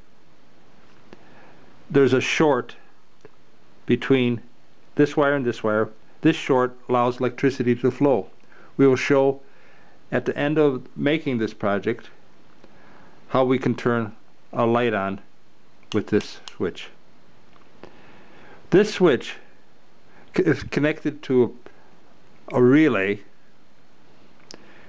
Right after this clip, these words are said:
can turn m-, large motors on,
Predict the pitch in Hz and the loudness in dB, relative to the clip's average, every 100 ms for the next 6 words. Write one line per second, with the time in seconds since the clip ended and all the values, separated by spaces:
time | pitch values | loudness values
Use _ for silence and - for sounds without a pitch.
0 | - - - 143 120 - 151 139 123 - | -14 -2 4 4 2 2 4 4 0 -6
1 | - - - - - - - - - - | -16 -16 -16 -16 -16 -16 -16 -16 -16 -16
2 | - - - 190 - - - 143 170 147 | -16 -16 -10 -2 -2 0 2 4 4 4
3 | 151 156 139 147 151 151 | 6 6 6 4 2 0